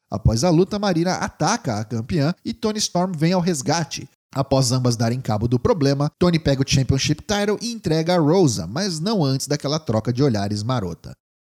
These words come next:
Luta cinco e Main Event: Kyle O'Reilly versus John Moxley. O vencedor dessa luta enfrenta Hiroshi Tanahashi ou Hiroki Goto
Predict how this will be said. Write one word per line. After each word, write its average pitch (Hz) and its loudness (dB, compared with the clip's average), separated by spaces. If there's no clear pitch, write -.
Luta 120 2
cinco 240 -2
e 226 -6
Main 202 -2
Event: 156 0
Kyle 240 2
O'Reilly 139 6
versus 123 2
John 131 2
Moxley. 123 -2
O 117 -2
vencedor 107 0
dessa 110 -2
luta 160 4
enfrenta 170 -4
Hiroshi 196 2
Tanahashi 147 -2
ou 214 0
Hiroki 185 0
Goto 147 -2